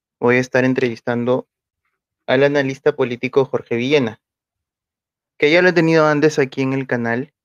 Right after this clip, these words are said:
pero la vez pasada me pasé de improvisado y las preguntas me salían,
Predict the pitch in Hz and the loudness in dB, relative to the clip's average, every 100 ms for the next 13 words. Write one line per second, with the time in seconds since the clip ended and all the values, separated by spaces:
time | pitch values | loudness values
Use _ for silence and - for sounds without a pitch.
0 | _ _ _ _ _ _ 120 113 110 113 | _ _ _ _ _ _ 0 2 2 0
1 | 117 - 123 - 117 117 120 135 _ _ | -2 -8 -8 -2 0 0 -2 -8 _ _
2 | _ _ _ _ 120 113 - 104 - 123 | _ _ _ _ -2 -2 -2 -2 0 0
3 | 120 120 - 104 98 117 107 127 - _ | 0 -2 -4 -6 -4 -4 -4 -6 -18 _
4 | _ _ _ _ _ _ _ _ _ _ | _ _ _ _ _ _ _ _ _ _
5 | _ - 135 120 113 120 117 120 117 127 | _ -6 -2 0 0 2 2 2 0 -2
6 | 131 117 113 107 | -4 -6 -6 -8